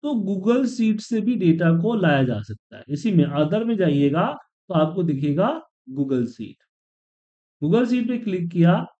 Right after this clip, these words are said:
and connect करते हैं। अब यहाँ पे आपको अपने Google Sheet का आईडी चाहिए होगा। अब जैसे मैं यहाँ पे Drive खोलता हूँ, Google Drive, और एक, अ, data लेता हूँ।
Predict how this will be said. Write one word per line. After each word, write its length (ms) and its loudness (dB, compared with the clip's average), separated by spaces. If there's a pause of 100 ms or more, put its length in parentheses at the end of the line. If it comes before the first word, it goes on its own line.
(180)
and 340 -4
connect 340 -6
करते 300 -18
हैं। 100 -20 (300)
अब 160 -2
यहाँ 360 2
पे 100 -2
आपको 340 -2
अपने 280 -2
Google 400 4
Sheet 180 -2
का 200 -10
आईडी 300 0
चाहिए 260 -2
होगा। 180 -4
अब 200 -10
जैसे 100 0
मैं 180 0
यहाँ 180 0
पे 100 0
Drive 360 -2
खोलता 360 -2
हूँ, 180 0
Google 180 -2
Drive, 400 -4
और 140 -4
एक, 280 -6
अ, 200 -8
data 300 -2
लेता 300 -4
हूँ। 120 -8